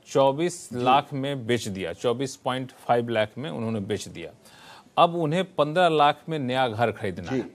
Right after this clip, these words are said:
Speaker 1: तो ये पूरा मामला है। अब ये फंस कहाँ रही हैं?
Speaker 2: जी।
Speaker 1: फंस ये रही हैं कि ये
Speaker 2: जी।
Speaker 1: जानना चाहती हैं कि घर बेचने से जो पैसा इनको मिला है, क्योंकि चौबीस लाख में घर बेच दिया है,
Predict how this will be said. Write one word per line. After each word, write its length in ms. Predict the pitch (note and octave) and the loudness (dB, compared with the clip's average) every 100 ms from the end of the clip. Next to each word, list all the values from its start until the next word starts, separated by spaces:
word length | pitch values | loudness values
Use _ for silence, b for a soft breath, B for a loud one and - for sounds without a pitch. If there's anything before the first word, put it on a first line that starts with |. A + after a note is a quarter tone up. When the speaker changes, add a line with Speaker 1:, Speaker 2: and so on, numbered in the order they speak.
| _ | _
Speaker 1:
तो 40 | |
ये 140 | B2+ D#3 | -4 -4
पूरा 260 | D3+ D3 | 0 0
मामला 360 | C#3 A2 G2 E2+ | 2 0 0 -4
है। 140 | C#2 - b b - | -6 -14 b b -16
अब 160 | B2+ - - | -14 -10 0
ये 160 | D3 | 2
फंस 360 | D#3 - F3+ F#3 | 2 0 -2 0
कहाँ 200 | F#3+ E3+ | 2 2
रही 220 | C3+ C3+ | 2 0
हैं? 220 | G2 G#2 | -2 -4
Speaker 2:
जी। 100 | - | -4
Speaker 1:
फंस 180 | C3+ C#3 | -2 -2
ये 160 | C#3 E3+ | 0 2
रही 140 | D#3 | 2
हैं 160 | D#3+ E3+ | 0 -2
कि 100 | E3 | -2
ये 140 | D3+ | -2
Speaker 2:
जी। 40 | D#3+ | 0
Speaker 1:
जानना 300 | C#3+ D3 C#3+ | 0 0 -2
चाहती 380 | C#3 A2+ A#2 | 0 0 -2
हैं 80 | D#3+ | -6
कि 100 | E3+ | -6
घर 280 | A#2 D3 C#3+ | -8 -4 -2
बेचने 580 | E3+ B2+ B2+ C3 F3+ G#3 | -2 -4 -4 -2 -2 -4
से 100 | G3+ | -2
जो 120 | F#3 | -4
पैसा 400 | - C3 B2+ C#3+ | 0 -2 0 0
इनको 280 | C3+ C3 C3+ | 0 -4 -4
मिला 280 | A2 A2+ G2 | -2 0 -2
है, 480 | F2 E2 - - - _ | -4 -12 -16 -20 -20 _
क्योंकि 200 | C3 B2+ | -6 0
चौबीस 340 | C3 B2+ C#3+ | 0 0 -2
लाख 200 | C3+ B2+ | -2 -2
में 100 | D3 | -2
घर 160 | A#2 B2 | -4 -2
बेच 220 | A#2+ D3+ | -2 -2
दिया 260 | D#3+ D3+ A#2 | -2 -2 -2
है, 120 | A2+ | -4